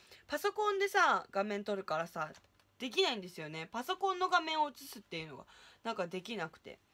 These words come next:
ちょっとできたら、いつかや-、やれたらいいなと思うんですけど。今日、だ！重い！今日はこちらでした。景品。皆さん、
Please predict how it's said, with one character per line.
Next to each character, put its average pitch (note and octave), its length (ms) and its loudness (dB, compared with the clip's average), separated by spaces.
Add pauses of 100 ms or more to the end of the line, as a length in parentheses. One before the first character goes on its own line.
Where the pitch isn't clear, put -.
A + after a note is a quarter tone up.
(220)
ち - 100 -12
ょ - 20 -12
っ - 20 -12
と F#3 80 -12
で G3+ 140 0
き - 80 -10
た E3+ 180 0
ら、 - 160 -4 (180)
い D#4+ 100 -4
つ - 160 -12
か C4 120 6
や-、 F#3+ 160 2 (100)
や F#3+ 160 0
れ G3+ 80 0
た G3+ 120 0
ら F#3 60 -2
い F3 40 -4
い - 20 -12
な E3+ 100 -6
と E3+ 100 -10
思 D#3+ 100 -12
う - 40 -12
ん C#3+ 40 -14
で E3+ 40 -16
す - 120 -20
け G3 80 -14
ど。 D#3+ 180 -10 (880)
今 - 100 2
日、 C4+ 100 -2
だ！ C#4+ 80 10 (580)
重 E4+ 380 6
い！ A#3 120 0 (480)
今 D#4 120 0
日 C4 60 0
は F#3 200 4 (420)
こ A3+ 100 -10
ち G#3+ 140 -8
ら F#3+ 160 2
で G3 140 -2
し - 160 -14
た。 - 220 0 (220)
景 F#3+ 240 -4
品。 F#3 300 -12 (680)
皆 G#3 240 -2
さ F3+ 200 -4
ん、 - 100 -8